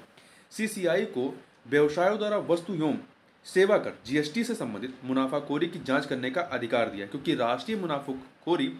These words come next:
रोधी प्राधिकरण, जिसे short में एनएए कहते हैं, जो कि आपका ए option में है, इसका कार्यकाल समाप्त हो चुका है। आगे चलते हैं,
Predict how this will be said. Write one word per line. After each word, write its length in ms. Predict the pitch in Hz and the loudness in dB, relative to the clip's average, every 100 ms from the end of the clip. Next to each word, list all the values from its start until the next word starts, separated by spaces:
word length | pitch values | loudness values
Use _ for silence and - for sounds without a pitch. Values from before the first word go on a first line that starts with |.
| - - - - | -14 -20 -16 -6
रोधी 240 | 143 170 208 | -2 -2 -2
प्राधिकरण, 500 | - 135 135 135 98 - _ _ _ _ _ _ _ | 0 0 0 -2 -4 -8 _ _ _ _ _ _ _
जिसे 140 | 139 160 | -6 -2
short 280 | 160 156 170 | 0 0 -2
में 100 | 175 | -6
एनएए 1200 | - 185 165 165 - _ _ - 180 190 175 165 | 0 0 0 -4 -14 _ _ 0 2 2 4 2
कहते 360 | 139 123 - | 2 -4 -4
हैं, 120 | 123 | -2
जो 140 | 123 131 | 0 0
कि 140 | 165 | 2
आपका 300 | - 123 143 135 | 2 4 2 6
ए 80 | 175 | 6
option 260 | 160 - 127 | 6 4 -6
में 180 | 113 | -4
है, 300 | 101 143 208 - _ - - _ | 0 2 0 -8 _ -20 -20 _
इसका 220 | 175 170 220 | -4 0 0
कार्यकाल 580 | 180 135 123 139 - - - | 2 2 2 0 0 -4 -8
समाप्त 400 | - 170 135 120 | -2 0 0 -2
हो 60 | |
चुका 260 | 113 113 101 | -8 -4 -4
है। 180 | 95 95 123 | -4 0 4
आगे 180 | 165 | 4
चलते 260 | 214 190 190 | 4 0 0
हैं, 140 | 185 | -2